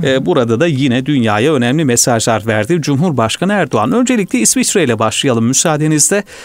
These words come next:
Speaker 2: E, İsviçre'deki Birleşmiş Milletler Mülteciler, e, Küresel Mülteci Forumu'nda,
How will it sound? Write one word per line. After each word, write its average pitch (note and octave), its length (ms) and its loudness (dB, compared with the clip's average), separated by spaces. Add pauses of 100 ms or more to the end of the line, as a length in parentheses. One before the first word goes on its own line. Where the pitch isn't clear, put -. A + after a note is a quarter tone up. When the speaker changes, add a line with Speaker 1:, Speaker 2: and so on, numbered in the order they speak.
(160)
Speaker 2:
E, F3+ 200 2
İsviçre'deki G#3+ 1040 0
Birleşmiş F3 600 -2
Milletler E3+ 540 -2
Mülteciler, D#3 920 -2
e, C3 260 2
Küresel D3+ 480 0
Mülteci C#3 460 -2
Forumu'nda, C#3 640 2